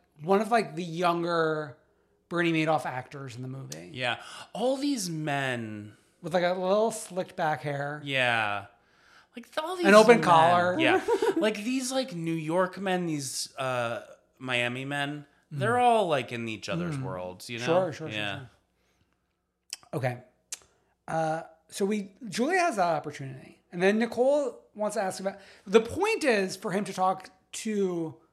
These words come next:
Speaker 2: Lisa.
Speaker 1: Lisa slash Sally
Speaker 2: Sally, yeah.
Speaker 1: about divorcing. But, like, Julia had the opportunity to talk about Don't Say Gay. Nicole's talking about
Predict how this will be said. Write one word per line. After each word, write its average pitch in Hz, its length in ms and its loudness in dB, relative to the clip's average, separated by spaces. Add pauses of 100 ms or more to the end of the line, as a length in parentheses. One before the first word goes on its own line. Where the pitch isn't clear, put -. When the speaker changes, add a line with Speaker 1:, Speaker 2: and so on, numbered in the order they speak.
(300)
Speaker 2:
Lisa. 226 260 0
Speaker 1:
Lisa 247 280 2
slash 208 480 0
Sally 208 160 0
Speaker 2:
Sally, 110 540 0
yeah. 110 320 -4
Speaker 1:
about 190 580 4 (1120)
divorcing. 160 800 -2 (220)
But, 240 100 -8
like, 240 300 0 (160)
Julia 254 300 0
had 277 100 2
the 226 60 4
opportunity 175 340 -6
to - 20 -8
talk 170 140 -4
about 165 220 -2
Don't 160 180 -6
Say 160 140 -6
Gay. 185 360 -2 (880)
Nicole's 180 480 -2
talking 202 280 2
about 185 560 4